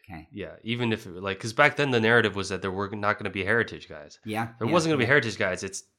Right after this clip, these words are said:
Speaker 2: at least twenty or thirty, which I'm, yeah. And I, I always thought it wasn't a good look for China to, to get pummeled at that stage. And it would look better if we withdrew, 'cause it would be
Speaker 1: Yeah.
Speaker 2: as if we were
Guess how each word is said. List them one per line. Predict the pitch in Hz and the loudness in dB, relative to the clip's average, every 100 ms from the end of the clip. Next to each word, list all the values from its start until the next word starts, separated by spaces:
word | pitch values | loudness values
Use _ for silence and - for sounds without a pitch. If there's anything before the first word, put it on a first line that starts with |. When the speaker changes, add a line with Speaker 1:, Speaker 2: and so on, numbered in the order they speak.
| _ | _
Speaker 2:
at | 104 95 | -4 -2
least | 107 92 - - | -6 -6 -10 -12
twenty | 85 80 | -12 -12
or | 76 | -14
thirty, | 80 76 - | -14 -14 -14
which | 85 98 | -8 -6
I'm, | 87 82 101 | -6 -10 -10
yeah. | 90 - _ _ - _ 120 | -10 -10 _ _ -20 _ -2
And | 110 | 2
I, | 117 | 4
I | 113 113 | 6 6
always | 127 123 | 6 4
thought | - 120 | 4 6
it | 110 | 6
wasn't | 101 110 101 | 2 0 0
a | |
good | 87 107 98 | -2 -4 -2
look | 95 95 | -4 -4
for | - 98 | -6 -8
China | 92 87 85 | -6 -6 -8
to, | 85 | -12
to | - | -12
get | 90 85 | -12 -10
pummeled | - 90 82 | -8 -8 -8
at | 80 | -10
that | 82 80 | -10 -10
stage. | - 92 82 78 | -10 -10 -10 -12
And | 82 | -10
it | 87 | -6
would | 101 104 | -4 -2
look | 123 123 | -2 2
better | 113 113 95 | 4 4 2
if | 87 101 | -2 -8
we | |
withdrew, | 92 95 90 101 113 - - _ _ _ _ _ - | -8 -8 -8 -8 -6 -8 -16 _ _ _ _ _ -14
'cause | 98 | -4
it | 101 | -4
would | 95 92 | -4 -4
be | 101 98 95 | -4 -4 -6
Speaker 1:
Yeah. | 95 92 - _ _ _ _ _ _ _ _ _ - | -10 -14 -16 _ _ _ _ _ _ _ _ _ -2
Speaker 2:
as | 101 104 | -2 -2
if | 104 - | -4 -4
we | 107 107 | -2 -2
were | 101 98 95 90 90 90 | 0 -2 -2 -2 -6 -10